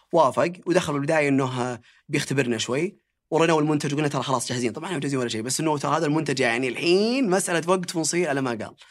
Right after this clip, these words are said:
شركة مليارية. ف-، فوافق. آه، وقال: "استنى بالله." وبدأ معنا. قعد شهر. "طيب، وش التوجه؟ ليش الحين نبي finance؟" "عشان نجمع جولة استثمارية." بعنا أول عميل. أول ما بعنا أول عميل قلت له: "عبد الله،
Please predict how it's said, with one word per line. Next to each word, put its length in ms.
شركة 320
مليارية. 560
ف-، 580
فوافق. 400
آه، 1200
وقال: 260
"استنى 300
بالله." 260
وبدأ 240
معنا. 340
قعد 240
شهر. 360
"طيب، 400
وش 120
التوجه؟ 380
ليش 280
الحين 160
نبي 140
finance؟" 340
"عشان 480
نجمع 300
جولة 120
استثمارية." 360
بعنا 240
أول 200
عميل. 360
أول 180
ما 60
بعنا 260
أول 220
عميل 200
قلت 100
له: 60
"عبد 140
الله، 240